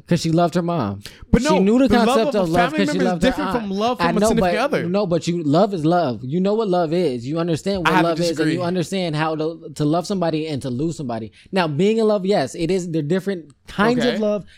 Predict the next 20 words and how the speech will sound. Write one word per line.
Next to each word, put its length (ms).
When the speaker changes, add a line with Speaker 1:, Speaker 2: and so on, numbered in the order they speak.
Speaker 1:
Yes, 180
I 80
get 220
that. 260
But 100
I'm 100
saying 340
is, 240
if 180
you've 240
loved 280
somebody, 720
even 320
in 160
any, 520
any 240
mani-, 580
manifest 540
of 160
that, 320